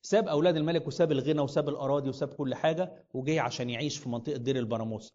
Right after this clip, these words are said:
من الناس اللي اتأثرت القديسين ماكسيموس ودوماديوس اللي احنا قلنا عنه. من الناس اللي جت مصر ونقلت الرهبنة لبره واحد كان اسمه يوحنا كاسيان،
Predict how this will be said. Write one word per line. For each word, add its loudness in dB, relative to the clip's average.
من 2
الناس 2
اللي 2
اتأثرت 0
القديسين -2
ماكسيموس 0
ودوماديوس 2
اللي 0
احنا -8
قلنا -4
عنه. -6
من 6
الناس 8
اللي 6
جت 6
مصر 4
ونقلت 2
الرهبنة 6
لبره 6
واحد 2
كان 2
اسمه -2
يوحنا 0
كاسيان، 0